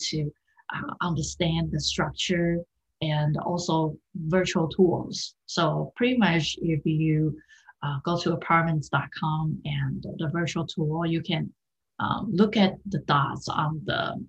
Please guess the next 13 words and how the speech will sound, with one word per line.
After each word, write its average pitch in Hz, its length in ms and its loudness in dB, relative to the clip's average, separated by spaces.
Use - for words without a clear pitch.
on 175 100 0
the 160 100 -2
floor. - 520 -4
You 180 100 4
can 180 320 -2
tap 160 360 0
it 202 260 6
and 156 240 0
pretty 233 240 2
much 175 280 4
you 160 160 4
will - 400 2
move. 190 340 8